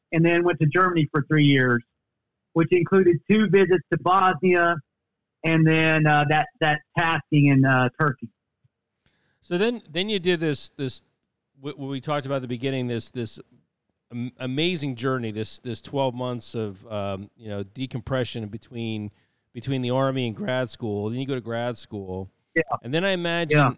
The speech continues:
Speaker 2: so you're just finishing grad school and nine eleven happens, right? And so
Speaker 1: Yeah.
Speaker 2: what was that like for you? That, I mean, uh, first of all, the transition is a, is, is, you know, there's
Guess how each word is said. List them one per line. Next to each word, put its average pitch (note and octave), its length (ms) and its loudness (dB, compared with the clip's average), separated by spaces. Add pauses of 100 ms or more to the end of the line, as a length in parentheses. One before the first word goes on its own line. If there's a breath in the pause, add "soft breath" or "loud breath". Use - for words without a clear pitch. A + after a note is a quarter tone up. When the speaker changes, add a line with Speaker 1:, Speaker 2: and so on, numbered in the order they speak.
(160)
Speaker 2:
so - 140 -8
you're C#3+ 240 -2
just G#3+ 280 -8
finishing E3+ 360 -8
grad B2 340 -6
school G#2 360 -14
and G#2+ 100 -20
nine B2 180 -4
eleven A#2 360 -4
happens, F2 540 -12
right? G2+ 260 -10 (720)
And A#2 200 -6
so B2+ 540 2
Speaker 1:
Yeah. D3+ 240 2 (260)
Speaker 2:
what G3+ 300 -2
was C4 160 -6
that G#3 180 -4
like D3 240 -6
for B2 160 -10
you? G#2 440 -6
That, G#2+ 280 -6 (200)
I B2+ 100 -8
mean, B2+ 340 -6
uh, C#3+ 80 -6
first A3 300 -4
of F3+ 100 -4
all, D3 80 2
the C3 120 -2
transition D3+ 800 -4
is B2 240 -6
a, A2 300 -2
is, A2+ 540 -10
is, A2+ 500 -12
you A#2+ 100 -12
know, G#2+ 200 -8 (180)
there's A2+ 360 -12